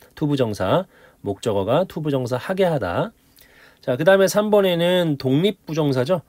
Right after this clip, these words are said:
예, strange to say, 말하기에 이상하지만, 그쵸? 아, 이상한 이야기지만 그 전구가 went out, 나갔어요. 그쵸? 저절로 나갔다는 얘기죠.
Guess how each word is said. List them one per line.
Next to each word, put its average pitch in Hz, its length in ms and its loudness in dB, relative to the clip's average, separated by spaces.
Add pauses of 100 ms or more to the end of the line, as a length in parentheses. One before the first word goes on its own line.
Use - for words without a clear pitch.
(140)
예, 95 160 -6
strange 190 540 -4
to - 140 -12
say, 139 540 -2
말하기에 117 600 -2
이상하지만, 82 920 -6
그쵸? 160 280 -12 (500)
아, 87 80 -16
이상한 147 440 0
이야기지만 95 960 -4 (420)
그 127 840 2
전구가 113 760 -4 (280)
went 135 420 -4
out, 85 240 -4
나갔어요. 104 640 -4 (240)
그쵸? 190 400 -10
저절로 156 440 -2
나갔다는 98 420 -4
얘기죠. 80 320 -16